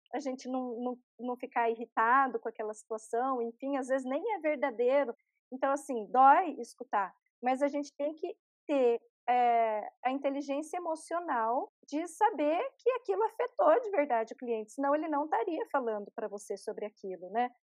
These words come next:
Então, inteligência emocional pra agir nessa hora, né? Ser elegante, eu sempre uso essa palavra, né, no atendimento. Ser elegante com o cliente, ser empático. E a outra lição que eu aprendi também é que não existe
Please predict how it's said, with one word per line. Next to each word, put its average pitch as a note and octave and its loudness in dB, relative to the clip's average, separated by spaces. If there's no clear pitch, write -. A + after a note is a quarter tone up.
Então, C4+ 2
inteligência D4 0
emocional D4 0
pra D#4+ 4
agir C#4+ -2
nessa D4 -4
hora, A3 4
né? B3 -2
Ser D4 8
elegante, C#4 4
eu B3 -4
sempre C#4+ -6
uso A#3+ -4
essa A#3 -10
palavra, G3 -6
né, G#3+ -6
no G#3 -8
atendimento. G#3 -10
Ser B3 4
elegante C4+ 4
com A3+ -6
o A3+ -10
cliente, B3 -6
ser - -6
empático. A#3+ 2
E D#4 6
a D#4 10
outra F4 6
lição D4+ -2
que - -4
eu C#4+ 6
aprendi C#4 0
também A#3+ -2
é C4 -4
que C4+ -6
não C4+ 0
existe A3 -8